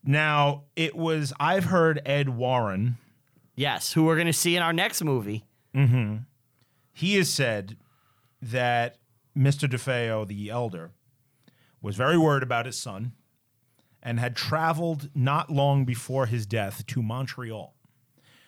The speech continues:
Speaker 1: where he visited a big Catholic church up there.
Speaker 2: Okay.
Speaker 1: And brought ba-, he asked a priest to come back and bless the house for, I guess <laughs> he felt that there were satanic presences in the house.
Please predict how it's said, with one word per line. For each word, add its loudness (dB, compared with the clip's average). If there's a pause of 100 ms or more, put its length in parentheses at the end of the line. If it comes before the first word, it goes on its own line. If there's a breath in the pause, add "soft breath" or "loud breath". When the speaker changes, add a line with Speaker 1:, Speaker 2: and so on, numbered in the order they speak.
(200 soft breath)
Speaker 1:
where 4
he 2
visited 0 (100)
a -4
big -4 (180)
Catholic -6
church -8
up -12
there. -10 (180)
Speaker 2:
Okay. -6 (280)
Speaker 1:
And -4
brought -2
ba-, -2
he -6
asked -4
a -4
priest -4 (400 loud breath)
to -2
come 0
back -2
and 0
bless -2
the -4
house -8 (640)
for, -2 (1040)
I -4
guess -2 (120)
<laughs> -8
he -2
felt -2
that -4
there 0
were -2
satanic -6
presences -10
in -10
the -10
house. -10